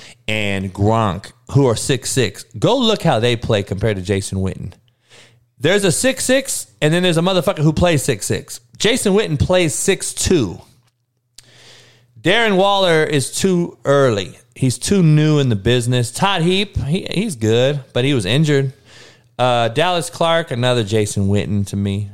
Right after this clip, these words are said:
Dallas Clark's another Jason Witten. You know, these motherfuckers don't play big. They, they were fuck-, if you're big, that's like if, you know,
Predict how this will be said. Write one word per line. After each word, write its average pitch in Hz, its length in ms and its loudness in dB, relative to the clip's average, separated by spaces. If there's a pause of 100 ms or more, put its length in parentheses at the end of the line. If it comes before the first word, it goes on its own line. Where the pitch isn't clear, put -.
Dallas 131 340 -2
Clark's 127 320 -2
another 107 340 0
Jason 98 520 -2
Witten. 95 460 -2 (880)
You 180 100 -4
know, 175 140 2
these 220 120 -2
motherfuckers 190 480 -2
don't 139 220 -2
play 139 240 0
big. 92 400 -8 (160)
They, 131 240 0
they 135 240 0
were 120 140 -4
fuck-, 185 260 -4
if 120 140 -6
you're 247 120 0
big, 123 540 0 (560)
that's 262 240 0
like 254 200 0
if, 190 240 0
you 190 120 2
know, 170 380 0